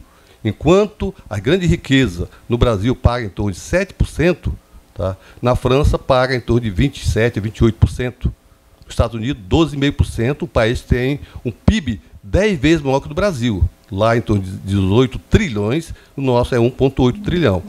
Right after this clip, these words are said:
Só que aqui, quando pagamos sete por cento, isso é algo em te-, em torno de três por cento dos brasileiros. Três por cento dos brasileiros têm no país mais de oitenta por cento da riqueza.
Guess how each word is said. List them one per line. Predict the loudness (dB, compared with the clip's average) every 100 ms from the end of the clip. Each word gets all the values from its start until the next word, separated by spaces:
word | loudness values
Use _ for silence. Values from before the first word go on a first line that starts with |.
| -12 -16 -20 -20 2
Só | 2
que | 2 -4
aqui, | -8 -14
quando | -10 -8 -2
pagamos | -2 -2 -4
sete | -4 0 0 -2
por | -6
cento, | -4 -6 -4 -6 -10 -14 -20 -20 -20 -8 0
isso | 2 4
é | 4
algo | 4 2 0
em |
te-, | -2 0 0 0
em | -6
torno | -4 -2 -4
de |
três | -2 0 0 -2
por | -6
cento | -4 0 0 0
dos | 0
brasileiros. | 0 0 0 0 0 -4 -10 _ -20 -20 _ _ _ _
Três | 0 2 2 -2
por | -2
cento | -2
dos | -2
brasileiros | -2 2 4 4 2 -4 -16 -4 0
têm | 2 0 -6 -10 _
no | -8
país | -2 -2 -2 -6 -8
mais | -4 -4 -2
de | -2
oitenta | -2 0 -2 -2 -6 -8 -10
por | -6 -6
cento | -2 -2 -2 -2
da | -4
riqueza. | -4 -2 0 0 -4